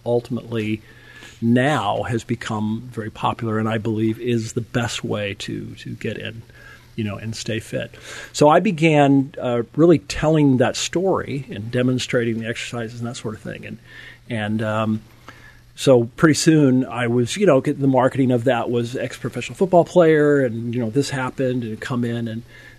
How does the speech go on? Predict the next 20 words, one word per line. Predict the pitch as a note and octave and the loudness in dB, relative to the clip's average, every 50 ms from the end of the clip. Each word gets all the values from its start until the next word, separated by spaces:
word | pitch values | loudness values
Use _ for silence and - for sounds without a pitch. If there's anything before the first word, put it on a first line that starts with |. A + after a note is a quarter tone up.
| - - | -16 -16
it's, | A#2 - - - | -14 -12 -12 -10
you | - D#3+ C3 | -6 -4 -2
know, | A#2+ | -2
how | A2+ G#2 B2 B2 | 0 0 0 0
to | B2+ | 2
better | A2+ C3 B2+ B2+ B2 | 2 4 4 4 4
manage | A#2+ A#2 A#2 A#2 A#2 A2 A2+ | 2 2 0 -2 -2 -4 -2
your | B2 B2 B2 A#2+ | -2 -2 -2 -2
body, | A#2+ - A#2 A#2 B2 B2 B2 A#2+ | -4 -10 -10 -8 -6 -4 -2 -2
your | A#2+ B2 B2 | -2 -2 -2
most | B2 A#2 - | -4 -6 -6
valuable | - G#2 G#2+ B2 A#2+ A#2 A2+ | -8 -10 -8 -8 -6 -6 -6
asset, | A#2 A#2+ A#2 - - A2+ A2+ A2+ A2+ - | -6 -8 -8 -10 -10 -10 -10 -12 -12 -12
and, | A2+ B2 B2+ C3 | -12 -12 -12 -8
you | C#3+ C3 | -6 -4
know, | A#2+ A2 | -4 -2
those | A#2 A#2+ A#2 - | -2 -2 -2 -4
kinds | - A#2+ A#2 - | -8 -14 -14 -14
of | - | -18
things. | - - - A2 - - | -20 -20 -18 -18 -16 -16